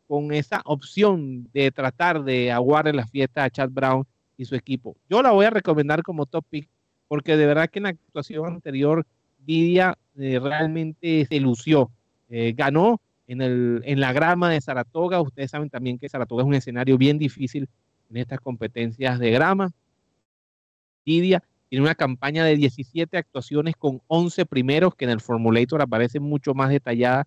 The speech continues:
cómo se ha desempeñado en el año dos mil veinte, cómo se desempeñó en el dos mil veintitrés, cómo le ha ido en este dos mil veinticuatro, pero yo se la puedo resumir acá.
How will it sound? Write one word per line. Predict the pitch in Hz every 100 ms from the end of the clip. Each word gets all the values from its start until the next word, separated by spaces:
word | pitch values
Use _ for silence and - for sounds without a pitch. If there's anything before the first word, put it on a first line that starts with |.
| _ _ _
cómo | 147 147 135
se | 147
ha |
desempeñado | 135 151 135 127 117 123 127
en |
el |
año | 117 127 123
dos | 117
mil | 123 123
veinte, | 127 - -
cómo | 156 208
se | 214
desempeñó | 160 135 123 208
en | 247
el | 151
dos | 123
mil | 131
veintitrés, | 143 143 143 131 131 -
cómo | 170 208 180 - _ _ _
le | 135 160
ha | 165
ido | 240 202
en |
este | 131 175
dos | 151
mil | 135 143
veinticuatro, | 151 143 - 139 220
pero | 226 147
yo | 120
se | 147
la | 131
puedo | 131 131
resumir | 143 131 123 127
acá. | -